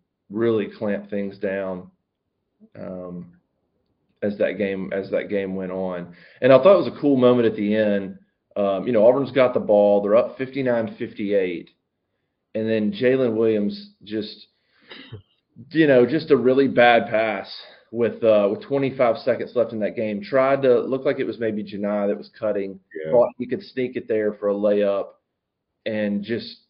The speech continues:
Speaker 1: just, you know, didn't realize who the defender was. Maybe if that's a shorter defender, he doesn't get up as quick as that guy did, but that guy just snagged it.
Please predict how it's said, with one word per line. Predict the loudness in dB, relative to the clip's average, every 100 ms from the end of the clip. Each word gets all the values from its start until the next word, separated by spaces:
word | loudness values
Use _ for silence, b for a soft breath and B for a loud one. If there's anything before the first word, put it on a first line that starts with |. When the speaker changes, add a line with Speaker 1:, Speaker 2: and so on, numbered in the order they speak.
| _
Speaker 1:
just, | -12 -12 -12 _
you | -10
know, | -10 -16 _ _
didn't | -2 0 2
realize | 4 4 2
who | -2
the | -2
defender | -4 -8 -8 -4
was. | -4 -6 -6
Maybe | -6 -2 -2
if | -2
that's | -4
a | -6
shorter | -6 -4 -4
defender, | -6 -8 -6 -6 -6
he | -4
doesn't | -2 -4 -4
get | -2
up | -2 -4
as | -12 -8
quick | -6 -4
as |
that | -4 -2
guy | 0 0
did, | 0 -2
but | 0
that | 0 0
guy | -2
just | -6 -16 -10
snagged | -6 -4 -4
it. | -6 -8